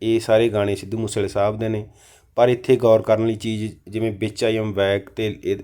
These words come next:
ਈ ਦਾ ਨਿਸ਼ਾਨ ਆ, ਥੱਲੇ ਲੇਬਲ ਜਿਹੜਾ ਗਾਣਾ ਬਾਈ ਦਾ ਉਹ 'ਤੇ ਵੀ ਈ ਦਾ ਨਿਸ਼ਾਨ ਆ। ਇਸ ਤਰ੍ਹਾਂ ਜਿਹ 'ਤੇ ਵੀ ਈ ਦਾ ਨਿਸ਼ਾਨ ਹੋਵੇ ਉਹ ਗਾਣਾ ਨਹੀਂ ਲਾਉਣਾ, ਬਾਕੀ ਸਾਰੇ ਗਾਣੇ ਤੁਸੀਂ ਲਾ ਸਕਦੇ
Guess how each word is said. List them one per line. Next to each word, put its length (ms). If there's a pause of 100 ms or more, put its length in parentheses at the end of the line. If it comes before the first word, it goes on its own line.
(140)
ਈ 220
ਦਾ 140
ਨਿਸ਼ਾਨ 360
ਆ, 80
ਥੱਲੇ 360
ਲੇਬਲ 520 (400)
ਜਿਹੜਾ 160
ਗਾਣਾ 300
ਬਾਈ 320
ਦਾ 240 (360)
ਉਹ 80
'ਤੇ 160
ਵੀ 140
ਈ 160
ਦਾ 120
ਨਿਸ਼ਾਨ 280
ਆ। 40 (140)
ਇਸ 120
ਤਰ੍ਹਾਂ 260
ਜਿਹ 140
'ਤੇ 200
ਵੀ 260
ਈ 120
ਦਾ 100
ਨਿਸ਼ਾਨ 300
ਹੋਵੇ 180
ਉਹ 260
ਗਾਣਾ 180
ਨਹੀਂ 200
ਲਾਉਣਾ, 280 (340)
ਬਾਕੀ 280
ਸਾਰੇ 340
ਗਾਣੇ 200
ਤੁਸੀਂ 240
ਲਾ 160
ਸਕਦੇ 300